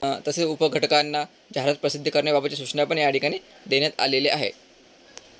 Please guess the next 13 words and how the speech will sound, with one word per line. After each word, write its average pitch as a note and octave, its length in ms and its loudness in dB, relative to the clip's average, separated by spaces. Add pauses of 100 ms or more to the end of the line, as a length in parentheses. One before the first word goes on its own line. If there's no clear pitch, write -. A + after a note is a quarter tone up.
(280)
संपूर्ण F#3 380 2
आपण A3 200 4
परिपत्रक G#3 520 2
या G3+ 140 6
ठिकाणी G3+ 240 2
वाचलेले G3+ 440 4
आहे G3 220 2 (380)
आणि F#3 120 -2
काही F3 220 6
परिपत्रक G#3 680 4 (520)
भरती E3+ 300 2
जाहीर D#3+ 240 4
झाल्यानंतर G3+ 420 4